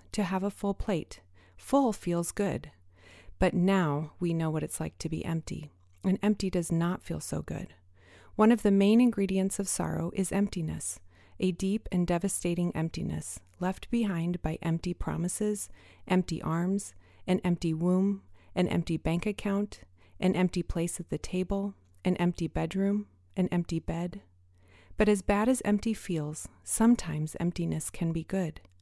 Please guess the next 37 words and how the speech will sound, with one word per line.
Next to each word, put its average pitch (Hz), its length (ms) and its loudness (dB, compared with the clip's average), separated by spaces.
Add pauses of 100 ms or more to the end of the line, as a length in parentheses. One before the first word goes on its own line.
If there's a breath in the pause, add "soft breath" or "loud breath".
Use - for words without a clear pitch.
(380)
God 185 240 2
can 214 340 2
work 196 240 -2
with 175 200 -4
empty. 175 460 -2 (540 soft breath)
Over 202 280 4
and 233 160 8
over 196 200 2
in 202 120 2
Scripture, - 420 -4
we 170 120 -2
see 190 180 -2
that 170 180 -2
God 175 260 -4
fills 175 360 -2
emptiness 165 640 -2
with - 140 -4
His 170 260 -4
own 190 220 2
power 156 400 -4
and 165 280 -4
life. 165 440 -6 (800)
And 196 120 6
then 190 160 6
Nancy 185 300 2
quotes - 300 -4
some 175 240 -2 (520 loud breath)
Bible 196 280 4
passages 170 580 0
from 165 240 -2
Genesis 170 560 -4
one, 180 380 0 (280 soft breath)
Hebrews 175 440 -2
eleven, 170 500 0
and 165 160 0
John 160 280 -2
two, 160 440 -4